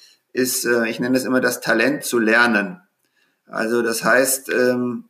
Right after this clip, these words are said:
fähig zu sein, zu realisieren, wenn du auf eine neue Stufe kommst, von der U fünfzehn in die U siebzehn oder in eine bessere Mannschaft oder zu den Profis,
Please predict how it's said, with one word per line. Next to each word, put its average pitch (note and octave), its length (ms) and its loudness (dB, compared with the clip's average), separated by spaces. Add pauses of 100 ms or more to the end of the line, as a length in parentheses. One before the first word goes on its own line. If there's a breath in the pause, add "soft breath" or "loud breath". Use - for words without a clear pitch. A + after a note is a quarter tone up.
(100)
fähig F3 640 0
zu D3+ 200 -6
sein, D#3 600 0
zu - 180 -6
realisieren, B2+ 920 2 (520 loud breath)
wenn A#2+ 280 -4
du B2 180 -2
auf A2+ 160 -2
eine A2+ 260 0
neue A#2+ 280 2
Stufe E3+ 360 2
kommst, E3 420 -2
von B2+ 160 -2
der A#2+ 160 -2
U B2 380 -4
fünfzehn C#3+ 720 -4
in A#2+ 140 -6
die B2 80 -4
U B2 100 0
siebzehn E3+ 540 2
oder C3 180 4
in B2+ 100 2
eine B2 220 0
bessere C3+ 380 2
Mannschaft D#3+ 560 0
oder B2+ 180 0
zu B2+ 100 -6
den A#2+ 140 -4
Profis, D#3+ 640 0